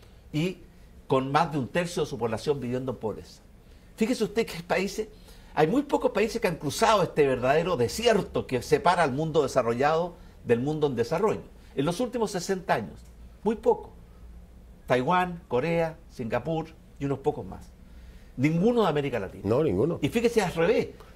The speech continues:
Speaker 1: dos países cruzaron, pero en la dirección equivocada.
Speaker 2: Contraria, claro.
Speaker 1: Argentina, que era un país desarrollado, hoy
Speaker 2: Claro.
Speaker 1: día tiene más del cuarenta por ciento de su población viviendo en pobreza.
Speaker 2: Así es.
Speaker 1: Venezuela, que era un país riquísimo,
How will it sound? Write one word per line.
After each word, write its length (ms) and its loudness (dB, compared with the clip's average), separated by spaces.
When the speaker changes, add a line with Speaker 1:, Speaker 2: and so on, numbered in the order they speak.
Speaker 1:
dos 260 6
países 340 2
cruzaron, 480 2
pero 140 0
en 60 2
la 80 6
dirección 500 2
equivocada. 600 4
Speaker 2:
Contraria, 320 0
claro. 180 4
Speaker 1:
Argentina, 560 2
que 60 4
era 100 6
un 60 -2
país 160 2
desarrollado, 540 0
hoy 120 2
Speaker 2:
Claro. 220 0
Speaker 1:
día 80 -14
tiene 320 -4
más 260 2
del 140 2
cuarenta 400 0
por 140 -4
ciento 220 -4
de 80 -10
su 80 -8
población 460 -4
viviendo 300 -6
en 80 -8
pobreza. 480 -6
Speaker 2:
Así 160 -2
es. 140 -2
Speaker 1:
Venezuela, 480 4
que 80 -4
era 120 4
un 140 -8
país 300 -2
riquísimo, 640 -6